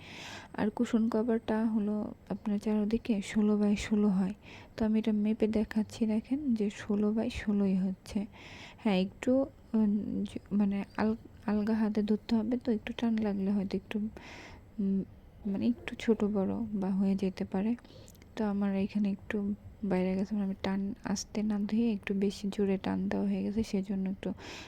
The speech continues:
বাড়তি হয়ে গেছে, কিন্তু ষোলো by ষোলোই হয়। মানে, আপনার অনেকে সেলাইয়ের উপর ডিপেন্ড করে, অনেকে সেলাইটা একটু টাইট হয়, সেক্ষেত্রে ছোট হয়ে যায়, অনেকে একটু লুজ হয়, সেক্ষেত্রেও ছোট হয়ে যায়। আপনাদের হাতের কাজের উপর ডিপেন্ড করবে আসলে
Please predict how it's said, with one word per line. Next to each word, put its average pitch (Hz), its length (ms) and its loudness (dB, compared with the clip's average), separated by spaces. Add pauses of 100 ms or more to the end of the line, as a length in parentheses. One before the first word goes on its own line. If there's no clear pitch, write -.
(140)
বাড়তি 202 400 2
হয়ে 196 220 2
গেছে, 202 220 6
কিন্তু 269 240 2
ষোলো 202 340 2
by 202 200 0
ষোলোই 196 480 0
হয়। 185 220 -2 (720)
মানে, 208 140 0
আপনার 208 440 -4
অনেকে 226 240 2
সেলাইয়ের 233 400 2
উপর 214 160 2
ডিপেন্ড 196 420 0
করে, 196 240 -2
অনেকে 190 300 0
সেলাইটা 190 440 2
একটু - 180 -6 (100)
টাইট 190 360 -2
হয়, 196 140 0
সেক্ষেত্রে 196 500 -2
ছোট - 300 0
হয়ে 202 140 2
যায়, 196 180 0
অনেকে 185 280 -2
একটু 190 200 -4
লুজ 202 300 0 (100)
হয়, 208 120 2
সেক্ষেত্রেও 190 520 -2
ছোট 196 300 -4
হয়ে 196 100 0
যায়। 202 180 -4 (400)
আপনাদের 220 300 4
হাতের 202 280 4
কাজের 190 340 0
উপর 185 200 2
ডিপেন্ড 185 400 2
করবে 196 260 0
আসলে 190 400 0